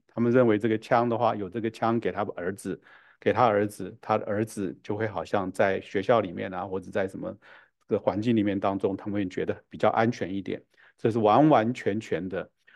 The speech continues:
就是真的是当他们，呃，父母，这个检察官在，在进行这个，这个 case 的时候，他们真的是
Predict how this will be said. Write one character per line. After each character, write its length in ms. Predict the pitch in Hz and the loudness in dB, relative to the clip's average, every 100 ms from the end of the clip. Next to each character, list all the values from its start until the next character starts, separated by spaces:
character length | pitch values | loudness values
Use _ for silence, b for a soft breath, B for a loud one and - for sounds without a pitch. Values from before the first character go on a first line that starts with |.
| b - | b 0
就 140 | 117 | 0
是 320 | - 117 92 b b | 2 -4 -4 b b
真 180 | - 180 | 6 8
的 120 | 160 | 8
是 340 | 127 - 131 104 | 6 2 2 2
当 280 | - 135 139 | 2 2 2
他 160 | 143 | 2
们， 340 | 139 135 143 - - | 2 2 0 -6 -10
呃， 220 | 113 110 | -8 -6
父 180 | - 143 | 0 2
母， 180 | 107 - | 2 0
这 120 | 135 | 2
个 160 | 113 101 | 4 2
检 200 | 110 92 | 0 -2
察 160 | 101 | -2
官 220 | 104 120 120 | 2 2 4
在， 320 | 127 110 98 b b b b _ | 2 2 -2 b b b b _
在 460 | - 120 113 107 104 - | 2 2 2 -2 -6 -4
进 200 | 175 123 | -2 0
行 160 | 110 | -4
这 80 | 113 | -2
个， 140 | 110 | -4
这 240 | 107 - 123 | -4 -4 0
个 140 | 110 | 0
case 360 | 104 135 107 - | -2 -4 -4 -6
的 100 | 98 | -10
时 140 | - | -4
候， 120 | 104 | -4
他 120 | 98 113 | -2 -4
们 120 | 113 | 0
真 180 | 139 139 | 2 4
的 100 | 107 | 2
是 320 | - 104 | -2 -10